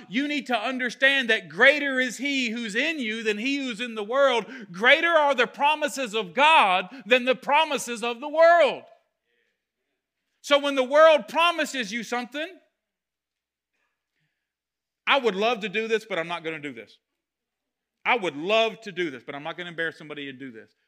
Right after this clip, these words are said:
Let's just imagine. There's certain people in this congregation that, or people in this city that I know, and some in this congregation that I could bring up here and I could show you their bank account.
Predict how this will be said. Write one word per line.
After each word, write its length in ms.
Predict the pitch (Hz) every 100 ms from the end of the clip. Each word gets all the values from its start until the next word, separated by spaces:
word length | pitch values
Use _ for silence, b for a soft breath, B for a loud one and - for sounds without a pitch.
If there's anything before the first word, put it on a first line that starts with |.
| -
Let's 100 | 185
just 220 | 214 175 -
imagine. 500 | 160 151 127 - 82 _ _ _ _ _ _ _ _ _ _ _ _ _ _ _ _ _ _ _
There's 140 | 175 -
certain 260 | 247 233
people 320 | 185 240 196
in 60 | 208
this 100 | 196
congregation 800 | - 202 185 170 185 - 147 135 b b b -
that, 140 | 156
or 160 | 175 190
people 320 | 190 233 196
in 60 | 190
this 140 | 160
city 360 | - 202 143 135
that 160 | 143
I 160 | 151 180
know, 380 | 175 151 131 131 _
and 100 | 135
some 200 | 202 190
in 40 |
this 100 | 170
congregation 720 | - 180 151 147 156 - 131 123 _ _
that 240 | 139 147 143 _ -
I 120 | 147
could 160 | 143
bring 200 | 131 185
up 140 | 180 165
here 220 | 180 180
and 120 | 147
I 60 | 147
could 180 | 143 123
show 180 | 185
you 180 | 180 160
their 120 | 156
bank 220 | 143 143 123
account. 280 | 113 101